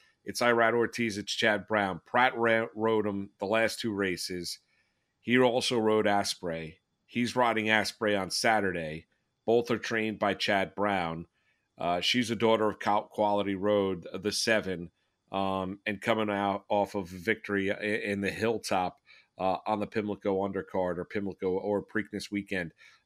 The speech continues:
Um, I'm gonna go with the seven Asprey, uh, as well underneath. I'm gonna use your four, but if you're asking me to pick between the two Browns, I'll disagree with you. I'll take the seven Asprey o-, pre-, over Prerequisite.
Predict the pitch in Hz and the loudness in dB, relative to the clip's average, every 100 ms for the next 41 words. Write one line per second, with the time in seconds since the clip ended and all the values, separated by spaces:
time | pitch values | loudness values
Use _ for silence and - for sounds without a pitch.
0 | - 95 95 87 78 _ _ - 120 120 | -6 -4 -4 -6 -12 _ _ -6 2 4
1 | 135 120 107 - - 110 98 95 95 - | 4 2 0 -2 0 0 0 -2 -4 -4
2 | 95 87 80 - - 95 92 95 - 101 | -4 -4 -6 -12 -6 -4 -2 -4 -4 -2
3 | 95 90 90 92 90 101 101 104 104 107 | -2 -4 -6 -6 -6 -4 -2 -2 0 -2
4 | 98 107 101 - 107 101 90 101 92 107 | 0 -2 -2 -2 0 0 0 -2 0 0
5 | 113 104 110 107 98 110 104 104 113 104 | 0 -2 -4 -4 -2 -6 -6 -8 -6 -8
6 | 98 117 101 107 104 101 107 110 - 110 | -6 -6 -2 -2 -2 -2 -2 -2 -4 -4
7 | 104 98 92 98 90 - - - - 101 | -2 -2 -2 -4 -6 -8 -20 -18 2 2
8 | 110 123 107 107 - 101 98 95 - 98 | 4 0 -2 -4 0 0 0 -2 -4 -4
9 | 92 92 85 - 101 101 92 90 - 90 | -2 -4 -6 -12 -8 -6 -4 -6 -6 -6
10 | 80 85 85 - | -6 -8 -10 -14